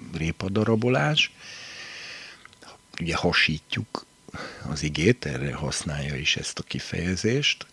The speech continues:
és tényleg olyan, mert itt a bíná, a megkülönböztető értelem vágja, analizál. És ezt csináljuk mi most a Góg-Magóg háborúval.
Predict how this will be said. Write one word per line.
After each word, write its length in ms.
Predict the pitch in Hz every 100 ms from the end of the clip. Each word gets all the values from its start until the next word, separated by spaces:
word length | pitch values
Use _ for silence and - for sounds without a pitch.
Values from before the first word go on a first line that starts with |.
| - -
és 140 | -
tényleg 500 | 123 95 80 73 73 -
olyan, 280 | 80 101 127
mert 180 | 113
itt 200 | 104 -
a 60 | 98
bíná, 600 | 85 95 78 76 76 92
a 120 | 98
megkülönböztető 1200 | 82 80 - 76 73 78 78 - - 82 - 92
értelem 720 | 82 80 - 82 82 80 76 - - - _ - - _
vágja, 600 | - 78 76 69 65 67
analizál. 800 | 71 87 73 69 67 - 67 - - - - - - -
És 200 | - -
ezt 200 | 76 -
csináljuk 400 | - 82 78 78
mi 100 | 80
most 320 | 76 73 -
a 60 | 71
Góg-Magóg 600 | 69 69 67 69 65 -
háborúval. 520 | - - - - -